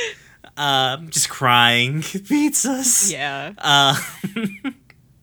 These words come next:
Speaker 1: I wrote down here, I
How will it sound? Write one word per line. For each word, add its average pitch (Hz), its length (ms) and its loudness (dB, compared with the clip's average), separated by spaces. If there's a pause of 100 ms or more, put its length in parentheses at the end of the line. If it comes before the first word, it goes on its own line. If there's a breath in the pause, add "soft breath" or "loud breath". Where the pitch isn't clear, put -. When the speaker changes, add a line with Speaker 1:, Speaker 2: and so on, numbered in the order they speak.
(1040 loud breath)
Speaker 1:
I 143 380 4
wrote 196 280 2
down 190 180 2
here, 156 260 -2 (180 loud breath)
I 170 460 2